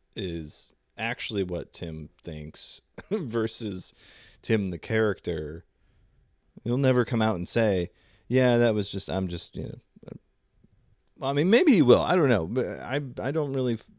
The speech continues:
listen to, like, Office Hours, which is the, the podcast he does, but I get the feeling, just from the output that I've seen, like, on cinema and everything like that, like, Greg Turkington, for years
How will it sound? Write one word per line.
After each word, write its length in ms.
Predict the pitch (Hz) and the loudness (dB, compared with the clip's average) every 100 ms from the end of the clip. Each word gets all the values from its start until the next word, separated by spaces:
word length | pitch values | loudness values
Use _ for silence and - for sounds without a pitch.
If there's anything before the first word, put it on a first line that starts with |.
| - - | -20 -8
listen 340 | 123 120 120 104 | -2 -2 -2 -2
to, 100 | 107 | 0
like, 200 | 95 90 | 0 -2
Office 340 | 90 92 101 95 | -2 -2 -2 0
Hours, 320 | 90 87 90 | 0 0 -4
which 140 | 82 | -8
is 160 | 85 80 | -8 -6
the, 160 | 87 78 _ - - - _ | -6 -6 _ -20 -20 -20 _
the 100 | 87 | -8
podcast 520 | 82 98 90 90 80 - | -2 -2 -2 -4 -6 -6
he 60 | |
does, 260 | 82 80 85 | -4 -2 -2
but 200 | 87 - _ _ _ _ _ _ _ _ - | -6 -8 _ _ _ _ _ _ _ _ -4
I 80 | 113 | 2
get 180 | 135 143 | 2 2
the 60 | 123 | 0
feeling, 580 | 123 120 101 85 78 - _ _ _ _ _ _ _ _ | 2 2 2 -2 -6 -10 _ _ _ _ _ _ _ _
just 240 | - 139 - | -4 -2 0
from 120 | 151 | 2
the 100 | 123 | 4
output 320 | 117 104 123 | 2 0 -2
that 80 | 110 | 0
I've 140 | 98 - | 0 0
seen, 240 | 101 98 | -2 0
like, 200 | 87 80 | -2 -4
on 200 | 90 82 | -6 -8
cinema 480 | - 165 147 135 120 | -4 -2 0 2 2
and 100 | 107 | 0
everything 260 | 90 87 85 | -2 -4 -6
like 160 | 76 - | -8 -2
that, 320 | 113 104 - _ _ _ - _ _ - | 0 0 -2 _ _ _ -20 _ _ -8
like, 140 | 120 | -6
Greg 240 | 113 220 135 | 0 0 0
Turkington, 720 | - 165 139 107 87 78 85 - | -2 -2 -2 -2 -4 -4 -8 -12
for 320 | - - 98 | -10 -4 -4
years 760 | 87 135 156 85 76 78 - | -2 0 0 0 -4 -6 -12